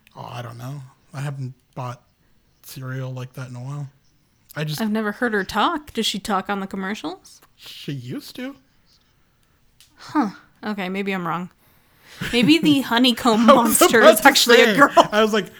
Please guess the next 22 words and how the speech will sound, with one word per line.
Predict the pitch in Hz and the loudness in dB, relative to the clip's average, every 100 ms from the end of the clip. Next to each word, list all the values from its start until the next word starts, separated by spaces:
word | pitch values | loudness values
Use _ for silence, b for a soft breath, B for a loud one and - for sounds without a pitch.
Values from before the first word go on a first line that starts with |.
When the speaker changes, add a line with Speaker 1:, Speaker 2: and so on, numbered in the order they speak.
| B _ | B _
Speaker 1:
we | 208 | -6
can | 214 262 233 | -4 -4 0
retcon | 208 202 - 190 180 175 | 2 0 -2 -2 -2 -2
that | 175 165 | -2 -2
into | 165 170 | -4 -4
being, | 151 165 160 156 | -6 -4 -4 -6
you | 143 160 | -6 -6
know, | 151 | -2
it | 208 | 2
wasn't | 269 240 | 2 2
gender | 190 202 208 | 2 2 2
Speaker 2:
Yeah. | |
Speaker 1:
specific | 233 185 - 180 170 | -2 -4 -2 -2 -2
to | 170 | -6
begin | 147 139 143 233 | -6 -6 -6 -6
with, | 175 170 | -6 -8
so | - 139 | -10 -8
it's, | 139 - | -8 -10
it's | 240 240 | -14 -12
a | 294 | -10
woman | 294 | -6
Speaker 2:
Uh, | 302 | -4